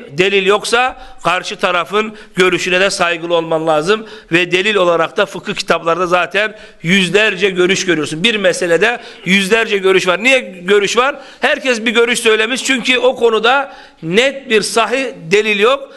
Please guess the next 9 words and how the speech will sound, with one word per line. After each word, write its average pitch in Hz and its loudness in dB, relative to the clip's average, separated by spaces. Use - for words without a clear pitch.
ve 214 2
insanlar 226 0
anlayışıyla, 226 0
fehmiyle, 214 -2
kendi 226 0
idrak 226 0
etmiş 214 -4
olduğu 190 2
şekilde 190 0